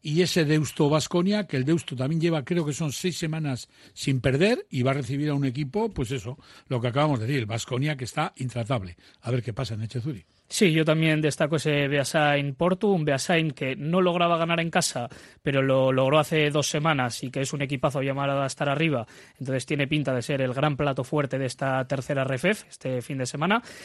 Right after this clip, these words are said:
Speaker 2: Y también un poco ese Pasaya Leioa, ¿no? Donde el Leioa tiene que intentar, pues, eh, tirar para adelante después de la Copa refef, que no será fácil, y menos contra un Pasaya que también es un equipazo.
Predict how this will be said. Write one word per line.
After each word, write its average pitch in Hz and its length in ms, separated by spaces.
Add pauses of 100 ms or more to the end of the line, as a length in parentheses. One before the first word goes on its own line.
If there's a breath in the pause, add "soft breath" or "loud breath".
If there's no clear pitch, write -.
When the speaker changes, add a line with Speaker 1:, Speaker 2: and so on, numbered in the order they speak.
(100)
Speaker 2:
Y 165 120
también 156 360
un 156 100
poco 160 280
ese 151 260
Pasaya 156 960
Leioa, 170 540
¿no? 180 220 (280 loud breath)
Donde 151 220
el 156 80
Leioa 156 460
tiene 156 200
que 156 200
intentar, 151 580
pues, 127 640
eh, 123 420
tirar 147 280
para 156 180
adelante 165 460
después 139 340
de 143 80
la 139 80
Copa 143 160
refef, 139 380
que 123 160
no 160 100
será 143 420 (320 loud breath)
fácil, 202 440
y 143 120
menos 151 280
contra 127 520
un 135 160
Pasaya 139 440
que 127 100
también 123 300
es - 100
un 117 60
equipazo. - 380